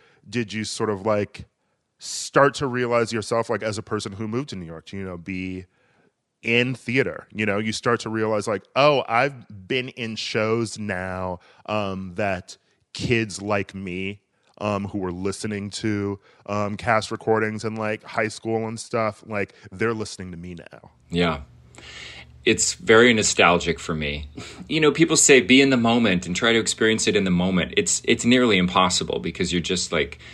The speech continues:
Speaker 2: trying to just get through the show and try to find your next gig. So it al-, it always takes time. It always takes, in retrospect. But there is a,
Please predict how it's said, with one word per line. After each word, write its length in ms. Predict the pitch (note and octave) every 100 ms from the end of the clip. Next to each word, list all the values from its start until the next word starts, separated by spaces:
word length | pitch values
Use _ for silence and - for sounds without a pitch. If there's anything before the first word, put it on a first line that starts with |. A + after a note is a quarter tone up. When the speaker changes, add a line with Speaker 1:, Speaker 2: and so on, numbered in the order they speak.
| - -
Speaker 2:
trying 320 | G2+ G2 F#2+
to 100 | F2
just 220 | E2+ D2+
get 180 | G#2 -
through 120 | -
the 60 | G2+
show 480 | - F#2+ F#2 F2+ -
and 160 | F2 D#2+
try 140 | F2
to 80 | D#2+
find 260 | F#2 F#2+
your 80 | G2
next 300 | F#2 F2+ -
gig. 400 | F#2+ E2 E2 E2 - - -
So 260 | - C3+ B2
it 80 | B2
al-, 220 | C3 C3
it 140 | C3 C3+
always 340 | C#3 D3 -
takes 360 | B2 A2 - -
time. 420 | - F#2+ D2+ D#2+
It 60 |
always 220 | F2+ F#2+ -
takes, 320 | G2 F2 -
in 200 | G#2 F#2
retrospect. 720 | F#2+ F#2 F#2 - D#2+ D#2 - - - - - -
But 220 | C3 C3
there 200 | C3+ C#3
is 380 | C#3+ C#3+ D3 A#2+
a, 340 | A2 G2+ G2